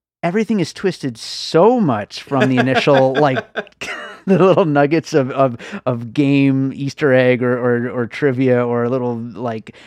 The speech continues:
Speaker 1: plot elements. Uh, can you even, like, recognize them? I've, I've only seen it a couple of
Speaker 2: No,
Speaker 1: times.
Speaker 2: no, it is not. It, I, I do, I do not think Mario Brothers stuck the landing in
Speaker 1: Right,
Speaker 2: that regard. That's a
Speaker 1: <laughs> yeah.
Speaker 2: crucial difference.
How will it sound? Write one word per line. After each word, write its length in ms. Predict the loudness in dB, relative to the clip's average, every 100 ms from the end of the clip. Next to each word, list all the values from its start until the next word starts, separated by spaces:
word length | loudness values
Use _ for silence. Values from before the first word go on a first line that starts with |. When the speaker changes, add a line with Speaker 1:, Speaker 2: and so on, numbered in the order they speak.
| -20 _ _
Speaker 1:
plot 320 | 0 2 2
elements. 420 | 0 0 2 0 -4 -20 _ _ _ -20 -16
Uh, 80 | -16 _ _
can 160 | 0 2
you 80 |
even, 220 | 2 0 -4
like, 220 | -8 -10
recognize 800 | -2 -2 -2 -4 -4 -2 -4 -2
them? 160 | 0 2
I've, 160 | 2
I've 200 | 2 2 2
only 160 | 2
seen 240 | 0 2 2
it 100 | 2
a 60 |
couple 340 | 2 2 4 4
of 80 |
Speaker 2:
No, 60 | 4
Speaker 1:
times. 420 | 4 4 2 0
Speaker 2:
no, 300 | 0 0 0
it 160 | -2 0
is 220 | -2 0
not. 460 | 2 4 4 2 0
It, 140 | -2
I, 180 | 2 2
I 340 | 2 -2 -2 -6 _
do, 240 | -6 -6 -2
I 80 | -4
do 160 | -4 -6
not 260 | -6 -6
think 420 | -10 -8 -8 -10 -12
Mario 640 | -8 -2 0 2 2 0
Brothers 480 | 0 -4 -4 -8 -10
stuck 640 | -16 -16 -10 -10 -10 -12
the 100 | -8
landing 920 | -6 -6 -4 -4 -6 -10 -16 -18 -16 -10
in 180 | -6 -2
Speaker 1:
Right, 260 | -2 0
Speaker 2:
that 180 | -4 -4
regard. 220 | -6 -4 -4
That's 160 | -4
a 40 | -4
Speaker 1:
<laughs> 20 |
yeah. 40 |
Speaker 2:
crucial 400 | -6 -8 -6 -6
difference. 540 | -4 -4 -4 -6 -8